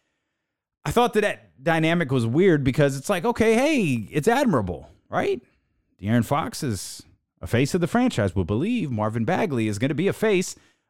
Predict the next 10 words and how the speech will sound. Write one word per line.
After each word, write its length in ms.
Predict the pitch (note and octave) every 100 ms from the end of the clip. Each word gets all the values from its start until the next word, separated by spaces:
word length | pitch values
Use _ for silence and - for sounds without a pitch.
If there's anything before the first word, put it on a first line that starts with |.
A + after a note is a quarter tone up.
| -
of 80 |
the 80 | C#3
franchise, 420 | C#3+ A#3 F#3 C#3+
but 240 | G#2+ C#3 -
you 60 | D3+
have 280 | G3+ F3+
three 480 | - - D#3+ A3 G3
other 320 | F#3+ F#3+ A2
Sacramento 640 | F#2+ - - - D3 B2 G2+
Kings 440 | G#3 F#3+ B2 -